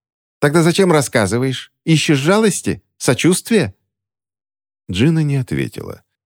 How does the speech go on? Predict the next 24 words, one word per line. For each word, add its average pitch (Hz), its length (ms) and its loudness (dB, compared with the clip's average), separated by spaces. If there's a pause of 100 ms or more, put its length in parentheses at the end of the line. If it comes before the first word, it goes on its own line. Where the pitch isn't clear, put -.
(120)
Возможно, 110 540 2
она 113 160 2
и 107 40 2
сама 107 400 0
не 78 140 -2
знала, 76 340 -2
зачем 87 340 -2
рассказывает 69 680 -4
всё - 180 -6
это 80 160 -6
дочери. 55 520 -8 (460)
Видимо, 95 420 2
после 95 360 0
долгих 90 460 0
лет 95 240 0
гнетущего 85 720 -2
молчания 87 800 -2 (200)
ей 110 200 2
до 113 200 2
рези 87 320 0
в 80 100 -2
горле 117 440 0
захотелось 101 640 -2
выговориться. 87 800 -4